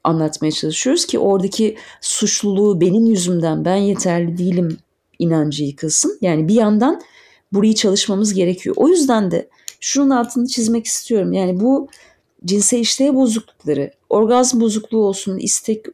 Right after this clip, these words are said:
uyarımı ama özellikle vajinismusta da, e, farklı branşlardan da meslektaşlar tedaviye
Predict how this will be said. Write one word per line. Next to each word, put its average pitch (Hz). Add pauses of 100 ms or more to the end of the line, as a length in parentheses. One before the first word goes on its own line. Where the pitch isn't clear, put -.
(100)
uyarımı 196
ama 220
özellikle 220
vajinismusta 208
da, 190 (180)
e, 175
farklı 208 (140)
branşlardan 196
da 170 (600)
meslektaşlar 180 (360)
tedaviye 170